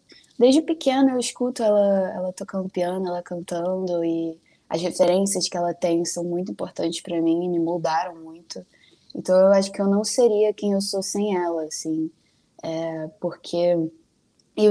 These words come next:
inclusive, acho que muita coisa que aconteceu com ela, eu, eu fiquei ali vendo, entendendo como funcionava esse mundo, é muito importante também. Coisas que ela passou que eu fui observando e,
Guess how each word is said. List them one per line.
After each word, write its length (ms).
inclusive, 640
acho 180
que 60
muita 260
coisa 360
que 220
aconteceu 500
com 180
ela, 300
eu, 100
eu 360
fiquei 340
ali 220
vendo, 460
entendendo 460
como 220
funcionava 640
esse 200
mundo, 520
é 60
muito 200
importante 600
também. 460
Coisas 280
que 80
ela 140
passou 360
que 140
eu 60
fui 200
observando 800
e, 160